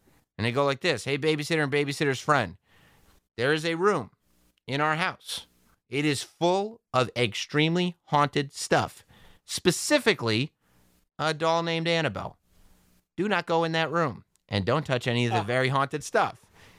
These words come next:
Speaker 1: And the babysitters go like this, "You got it. No problem. <laughs> Sounds great."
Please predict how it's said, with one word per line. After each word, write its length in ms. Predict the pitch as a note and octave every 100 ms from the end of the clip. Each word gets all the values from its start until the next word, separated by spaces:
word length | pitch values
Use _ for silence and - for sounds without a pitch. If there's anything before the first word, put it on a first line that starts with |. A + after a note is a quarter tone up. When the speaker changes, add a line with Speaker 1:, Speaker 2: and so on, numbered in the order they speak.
| _ _ -
Speaker 1:
And 60 |
the 60 | A#2+
babysitters 480 | D3 D#3 D3 D#3 C3+
go 120 | D3+
like 160 | D3+ C3+
this, 400 | D#3+ G2+ - - _ _ _ _
"You 120 | D#3 G3+
got 280 | C4+ F#4+
it. 140 | D#4+ -
No 120 | F3+
problem. 640 | - G4+ - D#3+ G#2 G#2+
<laughs> 40 | -
Sounds 280 | G#3+ B3
great." 400 | - G#4+ F#4 C4+